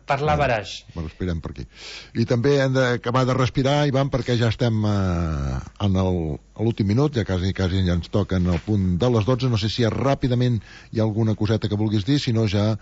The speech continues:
Speaker 2: t'escoltarem, eh, després de l'informatiu i també aquest vespre.
Speaker 1: Un titular que avui escoltarem, doncs, si és compatible el crossfit amb una dona embarassada.
Speaker 2: Ah, carai,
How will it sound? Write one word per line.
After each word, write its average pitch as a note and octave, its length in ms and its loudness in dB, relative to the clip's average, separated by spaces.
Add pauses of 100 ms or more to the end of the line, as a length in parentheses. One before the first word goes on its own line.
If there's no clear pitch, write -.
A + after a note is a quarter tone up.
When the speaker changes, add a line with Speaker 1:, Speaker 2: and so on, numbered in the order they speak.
(280)
Speaker 2:
t'escoltarem, G#2+ 800 2
eh, G2 40 0
després G2 300 0
de G#2+ 60 2
l'informatiu A2 720 0
i A2+ 80 -2
també G2+ 180 0
aquest F#2 180 -2
vespre. E2 360 -2 (120)
Speaker 1:
Un C#3+ 120 0
titular C#3 420 0
que C3+ 80 -4
avui D3+ 140 0
escoltarem, B2+ 720 -2
doncs, A#2+ 320 -6
si - 220 -4
és D#3+ 100 -4
compatible B2+ 720 -2
el B2 200 0
crossfit G3 480 -2 (340)
amb C#3 180 0
una E3 180 0
dona D3+ 160 0
embarassada. B2 640 -2 (220)
Speaker 2:
Ah, A2+ 100 -4
carai, F#2+ 260 -4